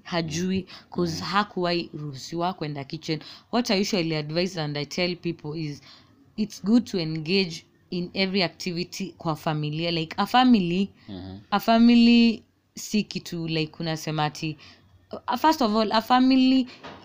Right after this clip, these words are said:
Speaker 1: is made up of watu wengi, not
Speaker 2: Mm-hmm.
Speaker 1: just an individual.
Speaker 2: Mm-hmm.
Speaker 1: So, wakati you are a family,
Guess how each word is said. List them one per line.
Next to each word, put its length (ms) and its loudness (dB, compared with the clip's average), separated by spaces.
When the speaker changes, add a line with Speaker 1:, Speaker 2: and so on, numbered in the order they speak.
Speaker 1:
is 220 0
made 280 4
up 120 -2
of 320 -2
watu 520 2
wengi, 480 0
not 220 -2
Speaker 2:
Mm-hmm. 100 -12
Speaker 1:
just 200 -4
an 120 -4
individual. 560 -4
Speaker 2:
Mm-hmm. 260 -10
Speaker 1:
So, 400 2
wakati 600 2
you 180 0
are 140 0
a 40 -4
family, 640 0